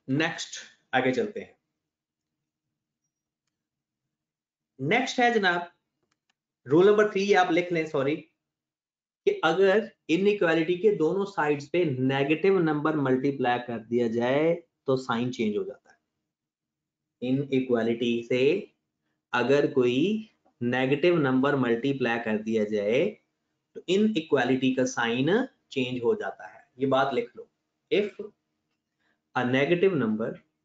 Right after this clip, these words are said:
multiply both sides of inequality,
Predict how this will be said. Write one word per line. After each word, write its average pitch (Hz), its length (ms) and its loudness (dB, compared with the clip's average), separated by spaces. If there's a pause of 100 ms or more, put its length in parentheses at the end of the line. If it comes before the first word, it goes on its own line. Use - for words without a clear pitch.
(1080)
multiply 131 1040 -2 (2250)
both 196 440 4
sides 160 680 0 (140)
of 123 180 -2
inequality, 113 600 -8